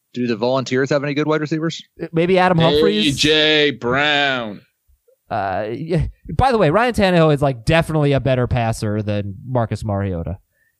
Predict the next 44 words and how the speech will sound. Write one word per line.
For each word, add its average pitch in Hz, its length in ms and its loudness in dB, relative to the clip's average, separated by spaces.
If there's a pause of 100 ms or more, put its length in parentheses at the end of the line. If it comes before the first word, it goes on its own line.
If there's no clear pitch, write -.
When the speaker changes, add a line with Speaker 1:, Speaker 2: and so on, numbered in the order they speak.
(120)
Speaker 2:
From 165 220 2
Sam, 143 640 0 (400)
zero 226 340 4
Speaker 3:
A 233 40 6
J 233 40 2
Brown 143 180 -4
is 123 120 -8
definitely 147 320 2
Speaker 1:
Ben, 233 220 2
do 233 120 -6
Speaker 3:
a - 20 0
Speaker 1:
you 254 120 0
Speaker 3:
good 240 100 0
Speaker 1:
agree 180 220 -2
with 196 100 0
Speaker 3:
player. 214 240 0
Speaker 1:
that? 151 100 -16 (1160)
Speaker 3:
I 190 120 2
don't 233 160 0
know 190 140 2
if 180 100 -4
I 160 120 0
agree 131 240 -2
with 120 120 -4
that. 104 260 -2 (120)
I 123 80 0
Speaker 2:
Yeah, 143 60 2
Speaker 3:
really 127 180 2
don't. 117 120 0
Speaker 2:
I, 151 200 2
Speaker 3:
I, 147 40 2 (120)
think 170 100 -2
Speaker 2:
I 156 120 4
Speaker 3:
it's 135 100 -2
the 131 60 2
Speaker 2:
agree. 139 160 2
Speaker 3:
offense 135 280 -6
a 127 60 -8
little 113 180 -4
bit. 98 120 -18 (200)
Speaker 2:
I 160 120 4
agree 123 260 0
with 113 180 -2
it. 110 160 -6